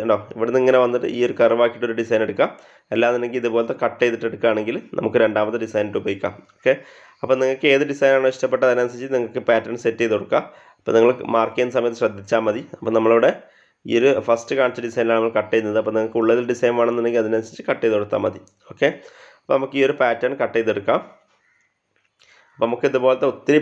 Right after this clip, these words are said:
പാറ്റേൺസ് നമുക്ക് ഉണ്ടാക്കിയെടുക്കാൻ വേണ്ടി പറ്റും. വളരെ എളുപ്പത്തിൽ തന്നെ നമ്മൾ ഇഷ്ടമുള്ള ഡിസൈൻ നമുക്ക് ചെയ്തെടുക്കാം. ഇത് ഇതേപോലെ നമ്മൾ ഇതൊന്ന്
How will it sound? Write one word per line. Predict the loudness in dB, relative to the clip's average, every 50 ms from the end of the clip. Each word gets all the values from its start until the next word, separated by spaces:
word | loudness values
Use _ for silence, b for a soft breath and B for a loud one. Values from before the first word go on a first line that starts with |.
| 2
പാറ്റേൺസ് | 0 0 0 -2 -8 -4 -4 -4
നമുക്ക് | -4 -2 -4 -2
ഉണ്ടാക്കിയെടുക്കാൻ | 0 0 0 0 0 -4 -6 -2 0 0 2 2
വേണ്ടി | 0 -2 -2 -4
പറ്റും. | -4 -4 -2 0 2
വളരെ | 2 2 2 2 2
എളുപ്പത്തിൽ | 0 0 -4 -4 -4 -2 -2 0
തന്നെ | 0 0 -2 -2 -4 b b b b b b b
നമ്മൾ | 0 2 2 2 2
ഇഷ്ടമുള്ള | 0 0 4 4 4 4 2
ഡിസൈൻ | 0 -2 -2 0 0 2
നമുക്ക് | 0 0 -2 -4 -4
ചെയ്തെടുക്കാം. | -2 0 0 0 -2 -2 -4 -4 -4 -6 -10 -18 _ _ _ _ _ _ _ _ _ _ _ _ _ _ _ _ _ _ _ _ _ _ _ -6
ഇത് | -2 0 0 2
ഇതേപോലെ | 4 4 4 4 4 4 4 4
നമ്മൾ | 2 2 2 0 -2 -2 -10 -20 -20 _ _ _
ഇതൊന്ന് | -2 -2 0 0